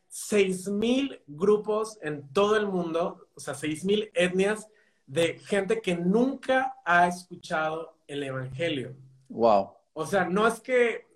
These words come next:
Speaker 1: no es que digamos, eh, lo escucharon y lo rechazaron y no quieren saber nada de Cristo.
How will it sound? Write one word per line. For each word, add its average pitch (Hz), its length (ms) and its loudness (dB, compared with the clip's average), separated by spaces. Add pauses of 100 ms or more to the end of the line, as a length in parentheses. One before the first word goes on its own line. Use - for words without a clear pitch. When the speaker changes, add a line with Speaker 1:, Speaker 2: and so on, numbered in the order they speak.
(100)
Speaker 1:
no 180 160 -6
es 190 120 -10
que 233 120 -4
digamos, 175 640 -8 (120)
eh, 143 280 -4
lo 147 140 -2
escucharon 196 920 0
y 143 640 -8 (100)
lo 143 120 -4
rechazaron 170 800 2
y 160 60 -6
no 160 140 -8
quieren 180 240 -8
saber 160 220 -8
nada 170 140 -10
de 147 60 -16
Cristo. 180 400 -10